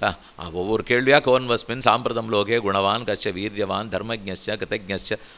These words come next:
சத்யவாக்கியோ திருடவிரதஹான்னு கேட்டாரோ இல்லையோ, எடுத்த செயல்ல மாற மாட்டார், சொன்ன சொல் மாற மாட்டார். ராமோ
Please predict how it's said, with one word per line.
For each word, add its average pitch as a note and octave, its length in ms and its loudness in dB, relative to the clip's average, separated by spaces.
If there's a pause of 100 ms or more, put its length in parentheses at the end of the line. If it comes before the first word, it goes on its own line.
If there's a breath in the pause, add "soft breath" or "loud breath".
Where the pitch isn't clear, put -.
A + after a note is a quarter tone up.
சத்யவாக்கியோ B2 800 4
திருடவிரதஹான்னு C3 920 8
கேட்டாரோ A2+ 320 2
இல்லையோ, G#2+ 180 -4 (380 loud breath)
எடுத்த D3 480 2
செயல்ல A#2+ 480 -2
மாற A2 300 0
மாட்டார், A2+ 440 0
சொன்ன A#2+ 340 -4
சொல் A2 260 -6
மாற G2 240 -2
மாட்டார். G2 400 2 (300 loud breath)
ராமோ A2+ 440 4